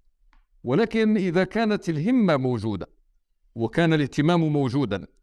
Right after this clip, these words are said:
وكانت الغيرة على اللغة موجودة وكان هناك أيضا تعاون بين الجالية في مركز إسلامي أو في هيئة إسلامية أو في أي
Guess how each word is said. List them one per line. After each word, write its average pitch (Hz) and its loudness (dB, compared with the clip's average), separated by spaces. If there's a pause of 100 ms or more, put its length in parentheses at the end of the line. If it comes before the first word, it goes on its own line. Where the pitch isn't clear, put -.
(500)
وكانت 170 0
الغيرة 156 2
على 127 0
اللغة 135 0
موجودة 131 -4 (720)
وكان 214 -2
هناك 208 0
أيضا 202 0
تعاون 190 -2
بين 156 2
الجالية 123 0
في 123 -4
مركز 135 -2
إسلامي 135 -2 (100)
أو 123 0
في 127 -2 (340)
هيئة 147 0
إسلامية 139 0
أو 151 0
في 147 -2
أي 185 -4